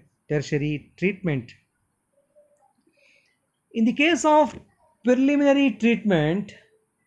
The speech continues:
tanners use, normally use three thousand to seven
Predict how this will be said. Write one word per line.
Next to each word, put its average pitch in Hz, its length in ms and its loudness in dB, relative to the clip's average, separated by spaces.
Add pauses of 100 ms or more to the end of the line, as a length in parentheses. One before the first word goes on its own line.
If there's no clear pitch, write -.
(800)
tanners 294 600 2
use, 233 1120 0
normally 220 540 0
use 185 500 0 (800)
three 277 320 2
thousand 247 600 2
to 247 180 0
seven 226 580 0